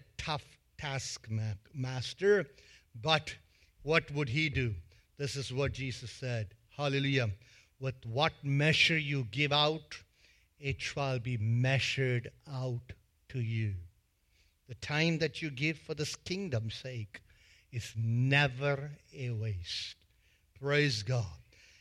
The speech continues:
It will be returned back in folds that you could never, ever imagine.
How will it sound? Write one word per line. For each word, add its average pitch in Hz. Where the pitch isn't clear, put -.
It 131
will 127
be 123
returned 151
back 143
in 127
folds 170
that 120
you 131
could 107
never, 127
ever 113
imagine. 120